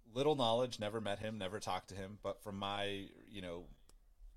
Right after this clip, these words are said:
exposure to him, reading about him and, and, you know, that kind of stuff, he was,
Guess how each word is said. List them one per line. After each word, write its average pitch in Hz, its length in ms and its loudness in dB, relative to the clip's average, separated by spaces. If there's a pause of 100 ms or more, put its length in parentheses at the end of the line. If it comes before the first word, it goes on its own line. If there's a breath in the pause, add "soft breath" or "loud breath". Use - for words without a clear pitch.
(100)
exposure 104 440 0
to - 120 -6
him, 101 240 0
reading 95 460 0
about 92 300 0
him 90 220 -4
and, 82 320 -6
and, 82 360 12 (220)
you 85 80 4
know, - 60 4
that 92 220 0
kind 92 120 -4
of 85 80 -6
stuff, 107 240 0 (640 soft breath)
he 117 80 -6
was, 156 280 -4